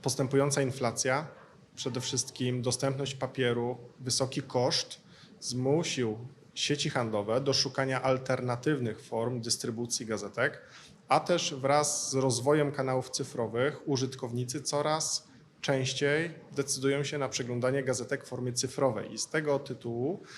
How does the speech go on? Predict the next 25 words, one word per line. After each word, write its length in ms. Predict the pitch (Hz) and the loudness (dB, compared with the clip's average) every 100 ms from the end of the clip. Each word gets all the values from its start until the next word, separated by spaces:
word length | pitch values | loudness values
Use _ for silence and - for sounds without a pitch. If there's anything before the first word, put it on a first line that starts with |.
| - - | -20 -6
e, 280 | 127 123 120 120 - - | 0 2 2 -2 -12 -8
mamy 480 | - 131 147 135 117 | 2 6 6 6 2
zmianę, 720 | 107 113 127 143 117 110 127 170 135 | 0 2 6 6 6 2 -2 -4 -4
e, 240 | 127 127 - - - - | -2 -2 -6 -18 -20 -12
i 60 | 139 | -6
pierwszy 400 | - 156 156 139 | 2 2 4 2
raz 280 | 110 104 - | 2 -2 -4
w 160 | - | -6
raporcie, 880 | 127 120 120 117 135 139 135 - 110 101 | -2 0 0 0 2 2 0 -2 -2 -6
który 380 | - 120 113 113 | -8 -4 -2 -2
opublikowaliśmy 1120 | 110 120 123 120 120 113 123 123 123 113 113 - - - - - | -4 -4 -4 -2 -4 -2 -4 -4 -6 -6 -6 -10 -20 -20 -8 -2
w 140 | 113 | 0
marcu 380 | 113 135 165 139 | 4 4 4 0
tego 240 | 131 117 | -2 -2
roku, 360 | 110 107 110 123 | -2 -4 -4 -6
gdzie 300 | 127 113 117 | -4 -2 -2
robiliśmy 340 | 113 113 120 | -2 -4 -6
badanie 640 | 120 117 113 127 135 127 117 | 0 0 4 4 4 2 0
na 180 | 110 | 0
reprezentatywnej 880 | 117 113 123 120 117 117 135 131 123 | -2 -2 -2 -2 -2 -2 -2 0 -2
grupie 280 | 110 123 131 | -2 -2 -4
Polaków, 520 | 123 110 101 135 143 | -2 -4 -2 -4 -2
wyszło, 520 | 117 110 - 127 175 - - | -4 -4 -2 -2 -2 -8 -18
że 180 | - 123 | -4 -4
Polacy 760 | 120 139 123 113 - 131 147 | 0 2 4 2 0 2 2